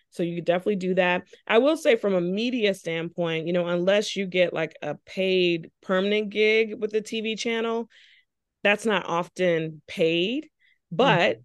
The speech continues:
Speaker 1: it's a great way for you to expand your brand and expose yourself to a large audience.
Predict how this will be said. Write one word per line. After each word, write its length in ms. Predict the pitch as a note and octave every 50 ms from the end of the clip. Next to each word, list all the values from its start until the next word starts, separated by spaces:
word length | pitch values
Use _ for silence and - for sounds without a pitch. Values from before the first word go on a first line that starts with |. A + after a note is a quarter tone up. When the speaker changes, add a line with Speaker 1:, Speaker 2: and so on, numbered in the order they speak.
| _ - -
Speaker 1:
it's 100 | - -
a 120 | D3+ F3
great 440 | F#3 _ - F#3 G3 G#3+ - - -
way 300 | D3 F3 F3+ F3 F3+ F3
for 180 | F3 F3+ - F3
you 300 | E3+ E3 E3 D#3+ E3 E3
to 800 | D#3+ - - E3 D#3+ D#3+ D#3+ D#3+ D#3+ D#3 D#3 D3+ D#3 D#3 D3+ - -
expand 460 | - E3+ - - - F#3 E3+ E3+ D#3+ D#3+
your 80 | D#3
brand 560 | D3 D#3 D#3 D#3 D#3+ D#3+ D#3 D3+ D#3 D#3+ D#3
and 560 | - - D3 D3+ D3+ D3+ D3+ D3+ D3+ D3 D3 D3+
expose 420 | D3+ - - - E3 E3+ E3 D#3
yourself 360 | E3 D#3 - E3 D#3 D3+ - -
to 380 | - - D#3 D3+ D3+ D3+ D3 -
a 60 | D#3
large 260 | D#3+ D3 D3 C#3+ C#3+
audience. 640 | - C3+ C#3+ C#3+ D3 D3 D#3 F3+ - - - - -